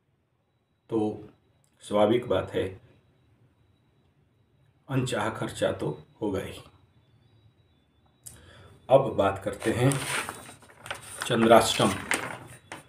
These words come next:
मकर राशि वालों का। सत्रह, अठारह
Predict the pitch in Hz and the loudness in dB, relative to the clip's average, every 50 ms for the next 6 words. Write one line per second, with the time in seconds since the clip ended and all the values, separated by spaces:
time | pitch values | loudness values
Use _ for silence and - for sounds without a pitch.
0 | - - - - _ _ _ _ _ _ _ _ _ _ _ _ _ _ _ _ | -20 -20 -20 -20 _ _ _ _ _ _ _ _ _ _ _ _ _ _ _ _
1 | _ _ _ _ _ _ _ _ _ _ _ _ _ _ _ _ - - - 605 | _ _ _ _ _ _ _ _ _ _ _ _ _ _ _ _ 2 4 6 6
2 | - - - - - - - - - - - - - 120 120 120 - - 160 - | 6 6 4 2 0 -2 -6 -10 -14 -16 -18 -14 -8 -2 -2 0 4 6 6 6
3 | - 107 98 - - - - - 107 110 107 120 123 - - - 101 101 - - | 6 4 2 0 0 -2 -2 -4 -2 0 2 2 6 6 8 8 8 6 4 2
4 | - - - - - _ - _ _ _ _ _ _ _ _ _ _ _ _ _ | -4 -14 -20 -20 -20 _ -20 _ _ _ _ _ _ _ _ _ _ _ _ _
5 | _ _ _ _ _ _ _ _ _ _ _ - - - - - - - - 147 | _ _ _ _ _ _ _ _ _ _ _ -14 -10 -8 -6 -6 -8 -6 -4 0
6 | 143 139 - - 110 107 - - 117 104 - - | 0 0 0 0 -6 -6 -6 -6 -6 -6 -6 -8